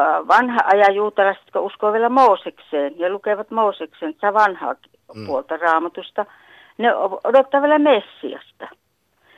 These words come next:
Speaker 1: Ja me tietysti kristit, jotka uskoo Jeesukseen, niin me odottaa Jeesuksen toista tulosta.
Speaker 2: Niin.
Speaker 1: Tai eihän maan päälle tule, mutta on tempaus. Ja sen jälkeen on se seitsemän tai kolme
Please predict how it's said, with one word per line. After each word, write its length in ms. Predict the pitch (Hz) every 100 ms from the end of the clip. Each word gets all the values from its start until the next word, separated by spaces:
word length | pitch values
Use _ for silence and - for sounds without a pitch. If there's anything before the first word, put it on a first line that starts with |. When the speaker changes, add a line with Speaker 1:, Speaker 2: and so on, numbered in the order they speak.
| _ -
Speaker 1:
Ja 80 | 269
me 140 | 226 -
tietysti 420 | 240 254 254 -
kristit, 540 | 277 262 294 285 - 254
jotka 200 | _ 254
uskoo 340 | 254 269 - 262
Jeesukseen, 680 | 269 262 254 240 - 247
niin 100 | 247
me 100 | 247 - -
odottaa 440 | - 254 247 - 254
Jeesuksen 560 | 262 254 - 240 247 -
toista 360 | 233 180 - _
tulosta. 420 | 165 - - - - - -
Speaker 2:
Niin. 120 | - -
Speaker 1:
Tai 240 | 208 202 -
eihän 340 | 220 226 226
maan 340 | 214 240 247 233
päälle 240 | 190 175
tule, 240 | 170 190 180
mutta 260 | - 196
on 160 | 185 190
tempaus. 500 | 220 196 170 - - - _ _ - _ -
Ja 100 | 208 -
sen 300 | 277 330 311
jälkeen 540 | 254 233 226 233 214
on 180 | 226 226
se 80 | 220 -
seitsemän 640 | 269 262 269 - 226 214 202
tai 180 | 220 208 _
kolme 640 | - 240 247 247 226 214